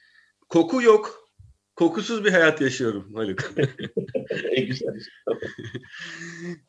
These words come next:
Speaker 1: Bir şeyi belirteyim bu arada. Burun akıntısı ve hapşırık covid'in belirtisi değil diyemiyoruz artık. Ee, ben bunu
Speaker 2: Aa.
Speaker 1: sadece bana özgü bir şey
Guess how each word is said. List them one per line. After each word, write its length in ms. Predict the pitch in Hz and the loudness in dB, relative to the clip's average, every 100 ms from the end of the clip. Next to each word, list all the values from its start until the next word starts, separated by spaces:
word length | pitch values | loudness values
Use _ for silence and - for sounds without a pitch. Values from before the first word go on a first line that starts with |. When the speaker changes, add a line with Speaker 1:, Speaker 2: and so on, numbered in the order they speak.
| - | -6
Speaker 1:
Bir 100 | 160 | -2
şeyi 280 | - 202 202 | 2 2 4
belirteyim 460 | 202 214 233 226 | 4 4 2 2
bu 40 | 196 | 6
arada. 420 | 175 180 247 240 - _ _ _ _ 156 | 6 6 2 0 -2 _ _ _ _ 0
Burun 220 | 170 196 | 2 2
akıntısı 420 | 202 214 208 196 | 2 2 2 0
ve 40 | |
hapşırık 840 | 180 180 - 196 208 214 - - - | 4 2 0 -4 -4 -4 -10 -14 0
covid'in 440 | 175 180 180 170 | 2 4 2 2
belirtisi 560 | 160 170 175 165 - 151 | 4 4 2 -2 -10 2
değil 540 | 165 180 185 190 - _ - | 4 4 -2 -8 -16 _ 2
diyemiyoruz 600 | 185 165 123 107 98 90 | 6 6 4 0 -2 -2
artık. 540 | 143 135 185 175 - - 120 | 0 0 -4 -6 -10 -12 -10
Ee, 240 | 120 120 | -8 -4
ben 200 | 156 147 | -4 0
bunu 160 | 151 110 | 2 2
Speaker 2:
Aa. 80 | |
Speaker 1:
sadece 460 | 95 147 147 143 147 | 2 -2 -2 -2 -2
bana 160 | 147 156 | 0 0
özgü 460 | 143 135 139 151 | 0 -2 -4 -4
bir 40 | 135 | -2
şey 400 | 156 143 139 | 0 0 -2